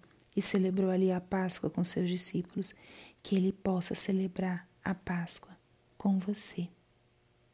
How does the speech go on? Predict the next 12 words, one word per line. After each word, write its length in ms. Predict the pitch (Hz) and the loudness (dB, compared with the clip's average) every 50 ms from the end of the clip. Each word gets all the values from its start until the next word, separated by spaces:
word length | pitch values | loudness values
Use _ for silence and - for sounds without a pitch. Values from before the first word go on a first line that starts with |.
| _ _ _ _ _ _ _ _ _ _ _ _ _ _ _ _ - | _ _ _ _ _ _ _ _ _ _ _ _ _ _ _ _ -4
Que 100 | - 208 | -2 -2
Ele 160 | 185 190 196 | -2 -2 -4
passe 480 | - _ - 190 160 165 - - - | -8 _ -8 -8 -4 2 2 2 0
pela 280 | - - - 180 180 180 | 0 -8 -6 -2 2 4
sua 280 | - - - - 190 190 | 6 4 4 4 -2 -4
vida, 460 | 175 175 202 196 196 190 190 180 180 - _ _ _ _ _ _ _ _ _ _ _ - | -2 -2 0 0 0 0 -2 -4 -4 -10 _ _ _ _ _ _ _ _ _ _ _ -16
que 120 | - - | -6 -4
Ele 120 | 190 190 190 | -4 -4 -4
passe 400 | - - 196 196 185 175 - 208 | -4 -6 -6 -2 -2 -4 -4 -4
pela 240 | - 190 185 185 175 | -4 -4 -2 0 2
sua 220 | - - - 185 | 2 2 2 0
história 680 | 175 - - - - 180 175 180 180 180 185 180 175 | 0 2 0 0 -2 -6 -6 -4 -4 -4 -4 -6 -8